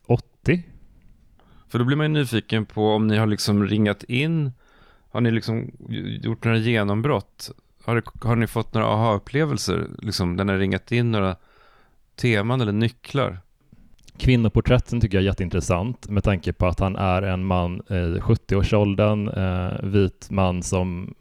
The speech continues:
Speaker 1: väldigt förmögen, eh, och att han ändå kan gestalta både kvinnor, minoriteter, eh, underklassen, arbetarklassen, såna grejer tycker jag är fint hur han har lyckats hålla kvar i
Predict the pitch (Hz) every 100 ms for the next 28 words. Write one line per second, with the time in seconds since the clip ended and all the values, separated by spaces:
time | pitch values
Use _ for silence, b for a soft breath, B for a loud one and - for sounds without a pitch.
0 | - - - - 104 - - 107 107 95
1 | 92 107 110 - - 101 95 - - 98
2 | - 101 104 104 98 92 95 95 - 92
3 | 82 - 87 85 - b b b b b
4 | b - 104 113 113 139 139 - _ -
5 | - 123 117 127 135 - 110 107 101 101
6 | - 101 98 - 107 104 101 98 - -
7 | 92 87 85 85 85 85 98 101 - -
8 | - _ _ _ _ - 117 104 90 95
9 | 92 - 98 - - 98 107 123 104 92
10 | - 90 95 - - 104 113 98 - 98
11 | 95 98 95 95 104 95 95 92 87 b
12 | b b b b - - - - - 107
13 | 101 131 - 113 101 104 98 - 85 98
14 | 90 - 92 82 92